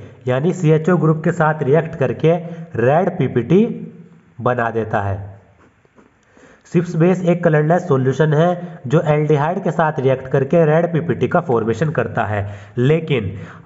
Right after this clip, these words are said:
आप जो, आपने जो glucose की स्ट्रेट चेन structure देखी, उसमें एल्डिहाइड group मौजूद है, लेकिन फिर भी वो Schiff's test नहीं दे रहा, Schiff's बेस के साथ react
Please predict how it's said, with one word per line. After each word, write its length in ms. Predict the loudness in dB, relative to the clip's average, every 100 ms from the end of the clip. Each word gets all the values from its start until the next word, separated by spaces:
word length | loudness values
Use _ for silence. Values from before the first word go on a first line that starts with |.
| -4
आप 300 | 0 0 0
जो, 400 | 2 4 2 0
आपने 400 | 0 0 0 0
जो 160 | 2
glucose 480 | 2 2 2 2 0 0
की 100 | 0
स्ट्रेट 360 | -2 -2 0 2
चेन 220 | 2 0
structure 420 | 0 -2 0 0
देखी, 360 | 2 2 2 0 0 -6 -8 0
उसमें 340 | 0 4 2
एल्डिहाइड 580 | 4 2 2 0 0 -2
group 260 | 0 0
मौजूद 380 | 2 2 4 2
है, 400 | 2 0 -2 -12 -16 -6
लेकिन 460 | 0 4 4 4 0
फिर 260 | 2 0 2
भी 180 | 4 4
वो 480 | 4 2 -2 -10 -2
Schiff's 320 | 0 0 2
test 300 | 0 0 0
नहीं 200 | 0 2
दे 160 | 2
रहा, 600 | 2 2 0 -2 -10 -14 -10
Schiff's 300 | -2 0 2
बेस 260 | 2 2 0
के 100 | 0
साथ 320 | 2 0 0
react 360 | 2 2 2